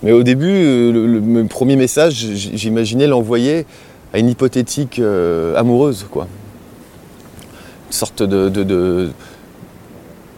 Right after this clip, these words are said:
de phare dans la nuit qui clignote pour, euh, une personne qui serait en capacité de la voir, qui serait l'élu, si tu veux, enfin l'élu, c'est, c'est un grand mot, je veux dire. Mais, et j'avais, euh, voilà, c'est,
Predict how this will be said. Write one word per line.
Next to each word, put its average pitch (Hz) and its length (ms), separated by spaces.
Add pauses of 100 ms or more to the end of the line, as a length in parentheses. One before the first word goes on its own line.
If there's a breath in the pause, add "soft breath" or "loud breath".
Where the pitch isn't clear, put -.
(120)
de 107 60
phare 139 320
dans 117 100
la 113 120
nuit 127 340
qui 92 120
clignote 120 380
pour, 101 220
euh, 98 180
une 131 140
personne 131 640
qui 107 100
serait - 240
en 98 80
capacité 107 400
de 107 80
la 98 80
voir, 117 320
qui 92 140
serait 101 160
l'élu, 117 320
si 113 100
tu 98 160
veux, 110 140
enfin 90 160
l'élu, 92 300 (440 loud breath)
c'est, - 120 (180)
c'est - 100
un 87 60
grand 95 160
mot, 110 160
je 95 80
veux - 20
dire. 92 160 (400 loud breath)
Mais, 73 640 (360 loud breath)
et 98 100
j'avais, 104 240
euh, 92 440
voilà, 80 280
c'est, - 200